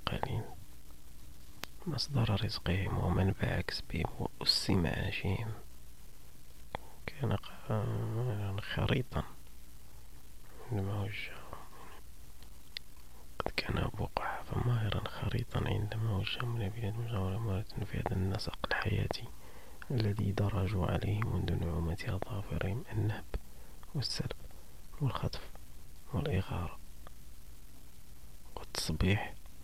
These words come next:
وعجبي لا ينقضي من الذين يندهشون من نجاح أولئك العربان في غزواتهم تلك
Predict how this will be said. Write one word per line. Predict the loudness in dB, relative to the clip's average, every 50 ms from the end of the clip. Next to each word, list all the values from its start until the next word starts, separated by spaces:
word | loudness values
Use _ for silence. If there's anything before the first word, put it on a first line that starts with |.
| -8 -8 -8 -8 -8 -8 -8 -8 -8 -6 -6 -6 -6 -6 -6 -6 -6 -6 -8 -6 -6 -6 -6 -6 -6 -6 -6 -6 -4 -2 0
وعجبي | 0 2 2 2 2 2 2 0 0 0
لا | 0 0 2 2 2
ينقضي | 2 2 2 0 0 0 0 0 0 2
من | 2 2 2 2 2
الذين | 2 0 2 0 0 2 2 2 2
يندهشون | 0 0 0 0 0 0 0 -2 -2 -2 -2 -4 -4 -4 -6 -6 -4 -2
من | 0 2 2
نجاح | 2 2 2 2 0 0 0 -2 -2 -2 -2 -2 -4 -6 -6 -6 -8 -8 -8 -8 -8 -8 -8 -8 -4 0
أولئك | 0 2 2 2 2 0 -2 -2 0 0
العربان | 0 0 2 2 2 2 2 2 2 0 0 0 -2
في | -2 -2 -2 -2
غزواتهم | 0 0 0 0 2 2 2 2 0 0 -2 -2 -2 -2 0 0
تلك | -2 -4 -6 -6 -6 -6 -4 -4